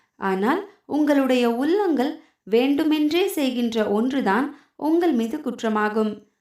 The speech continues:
அல் குர்ஆன் முப்பத்தி மூன்றாவது அத்தியாயம் ஐந்தாவது வசனம். அதை அறியாமல் நீங்கள் ஒரு குற்றம் பிடித்திருந்தால் அது உங்கள் மீது தவறில்லை. ஆனால் வேண்டுமென்றே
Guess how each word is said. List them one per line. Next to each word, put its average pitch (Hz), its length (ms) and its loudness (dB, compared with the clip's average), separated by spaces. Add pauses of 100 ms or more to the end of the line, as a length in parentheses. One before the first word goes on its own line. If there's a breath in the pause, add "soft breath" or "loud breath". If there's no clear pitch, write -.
(200)
அல் 262 280 2
குர்ஆன் 262 480 0
முப்பத்தி 247 420 -6
மூன்றாவது 277 640 -2
அத்தியாயம் 208 540 -4
ஐந்தாவது 220 520 -4
வசனம். 208 600 -2 (180 soft breath)
அதை 240 180 0
அறியாமல் 311 640 0
நீங்கள் 240 280 0
ஒரு 220 220 2
குற்றம் 285 380 -6
பிடித்திருந்தால் 220 720 -2
அது 226 300 -2
உங்கள் 214 200 -2
மீது 202 240 0
தவறில்லை. 202 840 0 (540 soft breath)
ஆனால் 202 540 -2 (440 loud breath)
வேண்டுமென்றே 294 600 0